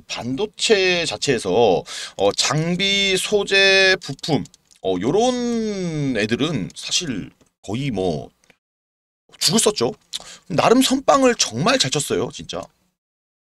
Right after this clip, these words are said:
얘들은 이 가스 정화 장비 업체거든요. 그러니까 반도체 가스 다들 기억하시죠? 이런 가스 정화를 해야 되는데 뭐 온도 조절도 있고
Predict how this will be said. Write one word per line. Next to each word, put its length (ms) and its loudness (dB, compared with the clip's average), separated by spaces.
얘들은 560 2
이 320 4
가스 480 2
정화 220 6
장비 340 0
업체거든요. 600 -4
그러니까 120 0
반도체 460 2
가스 380 2
다들 140 -4
기억하시죠? 520 -8
이런 180 4
가스 300 2
정화를 320 6
해야 160 6
되는데 580 2
뭐 240 4
온도 300 2
조절도 320 0
있고 360 -4